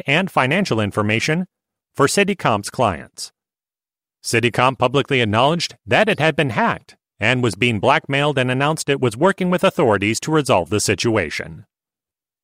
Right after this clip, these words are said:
To counter vulnerabilities, L A County built its own voting machines.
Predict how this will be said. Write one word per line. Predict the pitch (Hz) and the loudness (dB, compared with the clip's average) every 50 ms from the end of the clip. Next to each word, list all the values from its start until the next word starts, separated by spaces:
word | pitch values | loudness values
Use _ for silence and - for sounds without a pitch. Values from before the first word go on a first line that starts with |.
| _ _ | _ _
To | - 160 165 | -2 -2 0
counter | - 165 214 247 214 214 165 | 2 2 0 2 2 2 2
vulnerabilities, | 101 - 147 160 151 143 120 98 170 202 214 156 101 98 113 170 180 - - _ _ _ _ - | 2 4 2 2 2 2 0 2 4 2 2 2 2 0 -2 -2 -6 -10 -14 _ _ _ _ -2
L | 107 113 120 | 0 0 2
A | 120 120 | 2 0
County | - - 120 135 139 - 165 147 | 2 2 0 0 2 0 -2 0
built | 110 135 170 175 160 | 2 2 0 2 0
its | 156 139 - | -2 0 2
own | 190 220 220 180 175 202 190 | 2 4 4 4 2 0 2
voting | 185 247 262 240 170 117 101 | 4 4 4 4 2 0 0
machines. | 90 87 - - 107 90 78 71 - - - - - | -2 -2 -2 -2 -2 -2 -4 -6 -14 -14 -12 -12 -12